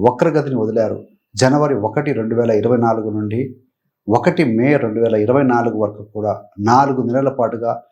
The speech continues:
వక్రగతిని వదిలి మిత్రక్షేత్రంలో కంఫర్టబుల్గా ఉన్నాడండి. ఐదవ స్థానం అంటే కోణ స్థానం, లక్ష్మీ స్థానం. ఆయన ఉన్న స్థానాధిపతి కుజుడు ఈ నాలుగు నెలలు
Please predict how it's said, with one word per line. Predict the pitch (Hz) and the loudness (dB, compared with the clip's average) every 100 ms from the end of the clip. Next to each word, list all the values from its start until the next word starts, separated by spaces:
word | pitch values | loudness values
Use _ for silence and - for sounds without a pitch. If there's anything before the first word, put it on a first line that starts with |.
| _ _ 117 | _ _ 0
వక్రగతిని | 110 127 123 117 113 107 | 2 2 2 0 -2 -4
వదిలి | 110 131 110 | 0 0 2
మిత్రక్షేత్రంలో | 117 147 143 131 123 117 123 - | 2 0 0 -2 -2 -6 -6 -2
కంఫర్టబుల్గా | 135 135 151 139 123 120 101 | 0 2 0 0 0 -2 -2
ఉన్నాడండి. | 98 - 104 104 _ _ _ _ _ _ _ _ 117 | -8 -12 -16 -18 _ _ _ _ _ _ _ _ 4
ఐదవ | 147 147 | 4 2
స్థానం | - 127 123 | -2 -4 -4
అంటే | 123 - - | -6 -6 0
కోణ | 151 160 | 2 2
స్థానం, | - 120 98 98 | 0 -6 -4 -2
లక్ష్మీ | 110 - 127 | -2 -2 -4
స్థానం. | 123 104 104 - _ - 135 | -4 -6 -8 -16 _ -8 -4
ఆయన | 151 143 | -2 -2
ఉన్న | 165 - | -4 -4
స్థానాధిపతి | 143 139 139 135 117 - | -4 -4 -6 -10 -14 -6
కుజుడు | 120 135 120 131 156 _ _ _ - 143 | -2 0 0 0 -4 _ _ _ 0 2
ఈ | 147 117 | 2 2
నాలుగు | 120 156 165 151 | 2 2 2 0
నెలలు | 135 127 | -2 -4